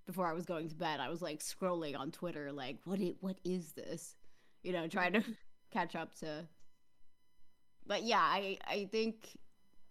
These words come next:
it was a lot of people giving their opinions and some big people giving their opinions, but, um, yeah, it was like a,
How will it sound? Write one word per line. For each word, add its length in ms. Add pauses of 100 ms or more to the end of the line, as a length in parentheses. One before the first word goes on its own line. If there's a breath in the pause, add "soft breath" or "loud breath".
(560)
it 180
was 160
a 40
lot 200
of 100
people 760
giving 300
their 180
opinions 600
and 240
some 220
big 260
people 280
giving 280
their 140
opinions, 540
but, 400
um, 420 (640 soft breath)
yeah, 480
it 160
was 120
like 180
a, 540